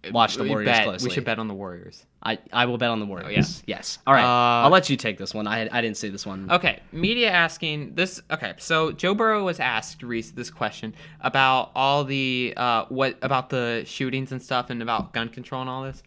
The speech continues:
Speaker 1: Uh-huh.
Speaker 2: And I'm, I'm sitting here thinking, why are we asking athletes about political questions? Like, their job is to play sports. Like, you're just gonna, I feel like by that, you're just gonna cause more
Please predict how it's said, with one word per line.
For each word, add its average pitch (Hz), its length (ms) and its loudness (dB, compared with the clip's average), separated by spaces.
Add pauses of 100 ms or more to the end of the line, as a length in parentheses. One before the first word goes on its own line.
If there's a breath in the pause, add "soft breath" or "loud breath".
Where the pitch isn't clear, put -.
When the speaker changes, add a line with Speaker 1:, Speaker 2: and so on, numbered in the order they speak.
Speaker 1:
Uh-huh. 110 300 -6
Speaker 2:
And 170 220 0 (260)
I'm, 185 260 2
I'm 190 180 4
sitting 220 240 2
here 185 220 -2
thinking, 143 560 -4 (260 loud breath)
why 170 240 6
are 240 80 6
we 240 140 0
asking 151 460 0
athletes 127 540 0
about 123 220 2
political 123 400 -2
questions? 107 500 -2
Like, 123 240 -2 (300)
their 208 280 4
job 165 440 4
is 151 100 -2
to 156 80 -2
play 139 240 2
sports. 127 640 -4 (520 soft breath)
Like, 165 220 4
you're 170 180 2
just 208 220 2
gonna, 190 220 2
I 156 60 4
feel 208 160 2
like - 260 -2
by 147 160 6
that, 143 200 4
you're 135 100 0
just 139 180 -2
gonna 139 160 -2
cause 127 340 2
more 117 600 0